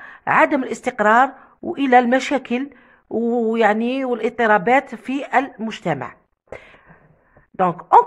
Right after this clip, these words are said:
conclusion, le racisme est un acte qui doit être arrêté. لازم نحبسوه. Afin de mettre fin à la division، باش نديرو نهاية للتقسيم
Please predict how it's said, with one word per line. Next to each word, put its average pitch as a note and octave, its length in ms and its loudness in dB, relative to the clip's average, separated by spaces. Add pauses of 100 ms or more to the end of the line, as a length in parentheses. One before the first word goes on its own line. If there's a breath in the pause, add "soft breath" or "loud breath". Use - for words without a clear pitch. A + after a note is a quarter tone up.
conclusion, A3 580 -2 (800 soft breath)
le D4+ 320 4
racisme D#4+ 560 0
est C4+ 220 -4
un A#3 300 2
acte - 360 -2
qui A3+ 120 -6
doit B3 280 0
être D#4+ 280 -4 (100)
arrêté. A#3+ 460 -2 (280 soft breath)
لازم C4+ 500 0
نحبسوه. A3 680 -4 (520 loud breath)
Afin D4 380 0
de A#3+ 180 2
mettre B3+ 480 -2
fin C4+ 420 0 (380 loud breath)
à G#3 120 4
la G3 140 4
division، A#3 520 -2
باش A#3 340 -2
نديرو A3 240 -6
نهاية G#3+ 520 2 (360 loud breath)
للتقسيم A#3 880 -4